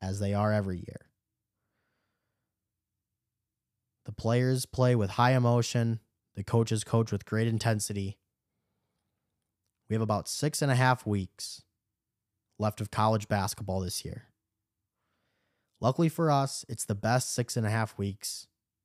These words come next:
of college basketball in the entire year. Nobody's undefeated.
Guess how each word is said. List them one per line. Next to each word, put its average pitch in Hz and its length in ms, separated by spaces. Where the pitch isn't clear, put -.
of 101 120
college 98 340
basketball 95 500
in 92 80
the 98 100
entire 120 340
year. 82 320
Nobody's 127 420
undefeated. 104 640